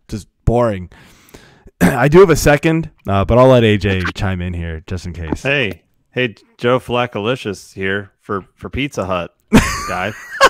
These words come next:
Speaker 1: <laughs>
Speaker 2: Do you like
Speaker 1: So I guess you agree with that
Speaker 2: pepperoni?
Speaker 1: one. <laughs>
Speaker 2: Sausage?
Speaker 1: I, I do. <laughs>
Speaker 2: Cheese?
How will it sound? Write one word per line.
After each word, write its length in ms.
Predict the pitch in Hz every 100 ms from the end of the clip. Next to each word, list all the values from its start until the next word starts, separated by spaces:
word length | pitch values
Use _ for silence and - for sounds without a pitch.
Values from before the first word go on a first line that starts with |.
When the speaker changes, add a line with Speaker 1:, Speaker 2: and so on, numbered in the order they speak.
| - -
Speaker 1:
<laughs> 640 | 392 - 587 - - - -
Speaker 2:
Do 80 |
you 100 | 104
like 260 | 117 120 120
Speaker 1:
So 140 | 190
I 60 | 185
guess 180 | 185 208
you 80 | 190
agree 220 | 170 202
with 140 | 185
that 160 | 139 120
Speaker 2:
pepperoni? 840 | 131 127 208 226 - 185 - 202
Speaker 1:
one. 300 | - 311 - -
<laughs> 40 | -
Speaker 2:
Sausage? 640 | 101 98 113 147 139 - - -
Speaker 1:
I, 160 | 113 -
I 160 | 104 120
do. 340 | 117 80 95 - _ _ _
<laughs> 400 | 156 185 185 -
Speaker 2:
Cheese? 600 | - - 104 123 160 -